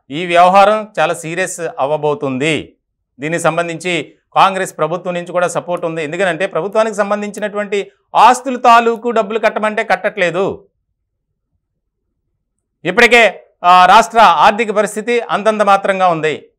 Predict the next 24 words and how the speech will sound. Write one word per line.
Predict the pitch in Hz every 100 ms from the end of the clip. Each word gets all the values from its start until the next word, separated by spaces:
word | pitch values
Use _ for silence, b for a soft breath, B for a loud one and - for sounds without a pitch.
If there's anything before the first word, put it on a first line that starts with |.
| -
అని, | 165
కోట్లాది | 170 196 220 220
రూపాయలు | 220 208 220
పెండింగ్ | 208 202 214
పెట్టుకుంటే | 202 202 208 190
ఏంటి | 202 190
పరిస్థితి | 185 180 185 190 -
అనే | 165
దాని | 175 185
మీద | 190
కూడా | 190 202 208 - _ -
ఒక | 165
చర్చ | 175 - - 175 - 277
జరిగిందంట | 220 208 190 147 110
రేవంత్ | 95 - 151 170
రెడ్డి | 160 143
గారి | 131 113
దగ్గర. | 104 80 78 _ _ _ _ _ _ _ _ _ _ _ _ _ _ _ _ 156
ఆయనే | 226 262
కాదు, | 240 233 165 -
ఇంకెవరున్నారు, | 165 190 214 233 220 214
ఇలాంటి | 190 208
వాళ్ళందరి | 208 202 202 226
మీద | 214